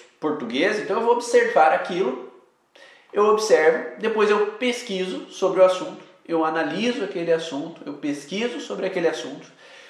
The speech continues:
depois eu defino uma hipótese. Ah, será que é assim que funciona ou será que é assim que funciona?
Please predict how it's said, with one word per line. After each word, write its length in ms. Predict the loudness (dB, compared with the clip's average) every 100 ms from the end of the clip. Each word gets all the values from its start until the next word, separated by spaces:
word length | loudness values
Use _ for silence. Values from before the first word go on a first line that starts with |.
| 2
depois 560 | 4 6 6 6 2 0
eu 100 | 0
defino 360 | 0 -2 -4 -4
uma 100 | -2
hipótese. 420 | 6 6 6 0 -6 -12 -20 _ _ _ -6
Ah, 280 | -4 -4 -8 -12
será 380 | 0 4 4
que 300 | 4 0 2
é 120 | 4 4
assim 440 | -2 -8 -10 -10
que 120 | -10
funciona 560 | -12 -10 -6 -2 0 -2
ou 60 | -2
será 300 | 2 4 2
que 180 | 2
é 80 | 4
assim 360 | 4 2 -4 -10
que 80 | -12
funciona? 680 | -12 -12 -4 2 2 2 -4